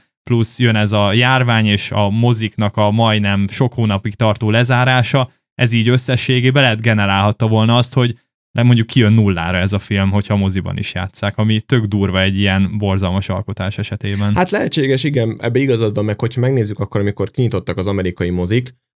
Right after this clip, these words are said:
Speaker 2: ugye jóval korábban, mint ugye Magyarországon, akkor a Godzilla versus Kong ellen nagyon jó számokat hozott,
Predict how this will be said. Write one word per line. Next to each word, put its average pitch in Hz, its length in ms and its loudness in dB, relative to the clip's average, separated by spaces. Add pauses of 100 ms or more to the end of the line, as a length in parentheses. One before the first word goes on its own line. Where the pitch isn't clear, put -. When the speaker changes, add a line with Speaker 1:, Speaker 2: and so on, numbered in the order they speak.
(120)
Speaker 2:
ugye 90 200 2
jóval 90 400 0
korábban, 82 460 -4
mint 85 200 -4
ugye 87 140 -4
Magyarországon, 90 920 -2 (260)
akkor 107 420 -2
a 98 200 0
Godzilla 101 440 0
versus 87 320 -4 (100)
Kong 90 280 -2
ellen 90 300 -2
nagyon 90 300 -4
jó 76 140 -8
számokat 78 560 -6
hozott, 95 520 -6